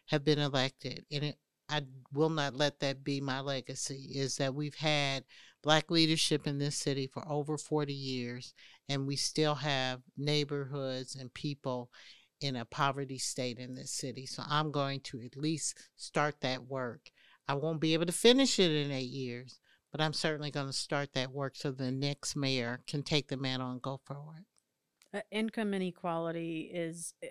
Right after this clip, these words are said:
Speaker 2: if you address income inequality, you address every other issue that we
Speaker 1: Yes, it's
Speaker 2: face
Speaker 1: a
Speaker 2: in the city.
Speaker 1: foundation of the issue.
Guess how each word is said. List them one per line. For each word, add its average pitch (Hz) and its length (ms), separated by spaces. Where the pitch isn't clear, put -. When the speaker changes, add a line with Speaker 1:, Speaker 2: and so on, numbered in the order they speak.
Speaker 2:
if 190 180
you 202 120
address 208 400
income 214 320
inequality, 170 640
you 175 260
address 170 400
every 165 320
other 160 220
issue - 380
that 175 60
we - 20
Speaker 1:
Yes, 160 220
it's 175 180
Speaker 2:
face - 20
Speaker 1:
a 196 40
Speaker 2:
in - 20
the 175 60
city. - 40
Speaker 1:
foundation 185 640
of 185 120
the 160 300
issue. - 340